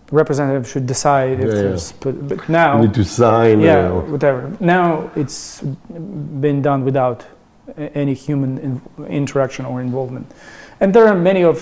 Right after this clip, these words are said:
Speaker 1: such things that could be done, I think, in the same way. Um, so, uh, that's the, that's the big vision. And in terms of, that's a very good point where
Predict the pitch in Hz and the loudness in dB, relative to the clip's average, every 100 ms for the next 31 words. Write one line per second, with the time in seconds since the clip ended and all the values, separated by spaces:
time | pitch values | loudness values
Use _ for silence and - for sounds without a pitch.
0 | - - 151 143 - 165 139 135 - 143 | -8 -4 -4 -4 -4 -4 -2 -6 -4 -4
1 | 139 135 131 127 113 143 139 139 123 139 | -2 -4 -4 -8 -10 -10 -8 -8 -8 -8
2 | 135 131 - - - - - - 147 147 | -8 -8 -8 -16 -20 -20 -10 -2 2 2
3 | 143 143 - _ _ _ _ _ _ _ | 0 -4 -12 _ _ _ _ _ _ _
4 | _ _ _ - - - 160 165 156 160 | _ _ _ -16 -10 2 6 8 8 6
5 | 160 - - _ _ - 151 147 143 143 | 2 -4 -18 _ _ -6 -2 0 0 -2
6 | 147 - - - _ 151 160 - - 156 | -6 -10 -16 -20 _ 0 0 0 2 4
7 | 147 143 127 - - 160 - 143 156 135 | 4 2 -2 -4 0 0 0 2 2 2
8 | 143 120 120 - 156 156 170 160 208 220 | -2 -2 -8 -6 -2 0 0 -2 0 2
9 | 208 175 - - - - 196 170 185 185 | 0 -4 -14 -20 -14 -6 -6 -4 0 2
10 | 170 160 - _ _ _ _ _ _ - | 2 -2 -14 _ _ _ _ _ _ -4
11 | 151 - 156 151 139 139 143 147 143 | -4 -2 -2 0 0 0 0 0 -4